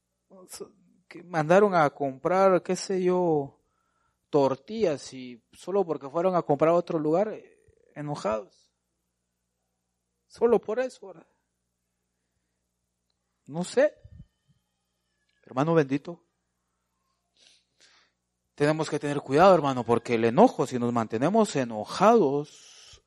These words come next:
eso va a quemar el renuevo.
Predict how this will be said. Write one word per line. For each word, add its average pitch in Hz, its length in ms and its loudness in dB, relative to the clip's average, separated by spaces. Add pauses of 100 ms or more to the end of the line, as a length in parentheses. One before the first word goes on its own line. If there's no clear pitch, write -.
(180)
eso 190 920 0
va 160 480 4
a 113 220 -12
quemar 131 760 -4
el 113 180 -12
renuevo. 98 600 -16